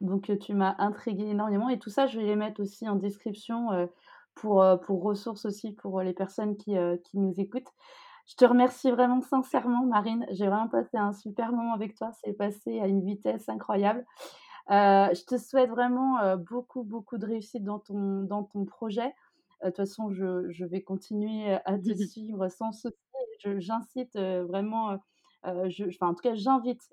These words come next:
Speaker 1: heu, vraiment toutes, heu, les personnes à, à,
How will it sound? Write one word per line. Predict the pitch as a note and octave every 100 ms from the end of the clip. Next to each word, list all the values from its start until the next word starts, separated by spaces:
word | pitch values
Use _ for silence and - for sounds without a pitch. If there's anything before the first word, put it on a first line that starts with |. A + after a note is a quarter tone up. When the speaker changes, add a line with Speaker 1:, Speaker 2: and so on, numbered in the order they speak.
| _
Speaker 1:
heu, | G3 G3 F#3
vraiment | F3+ G3+ G#3
toutes, | - G3+
heu, | G#3 F#3 F3+ F#3+
les | G3+
personnes | G3+ G3+ - A#3
à, | G3 F3 F3+ -
à, | F3+ F3 F3+